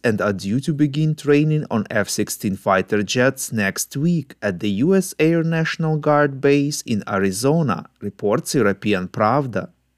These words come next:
According to the media sources, a small group of Ukrainian pilots who arrived in the U S in September have completed language training at Lockland Air Base in Texas and are now on their way to an air base in Arizona,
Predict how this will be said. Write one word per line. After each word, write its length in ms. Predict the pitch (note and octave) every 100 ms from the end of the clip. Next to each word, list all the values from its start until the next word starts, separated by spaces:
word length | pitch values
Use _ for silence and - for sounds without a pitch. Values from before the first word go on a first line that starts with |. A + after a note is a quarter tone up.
| _ -
According 380 | - A#2 A2
to 100 | G#2
the 120 | A2+ A2
media 260 | A2+ A2+
sources, 500 | A2+ F3 G3 F3+ C3 -
a 80 |
small 280 | - B2 D#3+
group 300 | E3 F3+ G3
of 140 | F3+ F3
Ukrainian 460 | F3 F3 F3 F#3
pilots 540 | F3+ G3 G3+ F3+ A2 -
who 180 | - A2
arrived 480 | G#2 A2 B2+ B2+ -
in 160 | A2
the 140 | G#2+ G#2
U 240 | G#2+ G#2+
S 240 | A#2+ D3
in 160 | - G#2+
September 720 | - G#2 - B2+ F3 C3+ F2 -
have 160 | G#2 F#2+
completed 520 | - G2 F3+ - F#3
language 540 | F3+ F3 F3 F3+ - -
training 420 | F3 F3+ F#3 F3+
at 320 | B2 A2 -
Lockland 500 | G#2 G#2 C3 A#2+ A2 G#2+
Air 260 | G#2+ G#2+
Base 500 | G#2 B2 C3 E3 - -
in 120 | A2 G2
Texas 800 | A#2+ B2+ - - - - - - _ _ -
and 180 | B2
are 60 | C#3+
now 220 | E3 F3
on 100 | F3
their 260 | E3+ F3 E3+
way 260 | D#3+ F3 F3+
to 240 | F3 D#3
an 160 | C3+ B2+
air 300 | A#2+ C3+ C3
base 360 | C#3 C#3 C3+
in 120 | C3+ A#2+
Arizona, 760 | G#2+ G#2+ - G#2 F#2 G2+